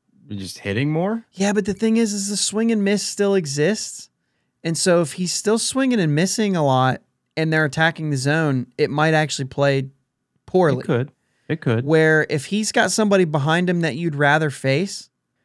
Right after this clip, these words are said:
Speaker 2: then I think you're gonna stay off the plate. So you're kind of protecting him by putting somebody behind him that's not as good. Where if Brian Reynolds is behind me, I'm gonna say, "I'm gonna challenge you with a fastball down the middle."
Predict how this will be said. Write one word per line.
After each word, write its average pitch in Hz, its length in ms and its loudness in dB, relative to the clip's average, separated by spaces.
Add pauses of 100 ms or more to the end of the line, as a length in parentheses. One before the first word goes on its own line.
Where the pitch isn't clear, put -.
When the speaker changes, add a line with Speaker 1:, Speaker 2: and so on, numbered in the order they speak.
(220)
Speaker 2:
then 151 140 2
I 151 100 4
think 165 260 -2
you're 165 120 0
gonna 160 180 2
stay 143 320 0
off 143 260 2
the 143 80 -8
plate. 139 480 -4 (680)
So 160 480 2
you're 170 160 -8
kind 202 240 0
of 208 80 -2
protecting 185 520 -2
him 202 220 2
by 151 140 4
putting 156 300 -2
somebody 156 320 -2
behind 151 400 0
him 143 120 0
that's 139 200 -4
not 185 320 0
as 127 160 -2
good. - 280 -8 (380)
Where 165 200 6
if 139 120 -4
Brian 190 320 4
Reynolds 190 380 2
is 151 80 -6
behind 147 360 0
me, 147 100 2
I'm 151 100 2
gonna 151 140 2
say, 139 260 0
"I'm 165 100 0
gonna 214 140 4
challenge 143 380 0
you 139 80 0
with 127 80 2
a 120 40 -2
fastball 131 420 -2
down 120 180 -2
the 117 60 -2
middle." 117 340 -2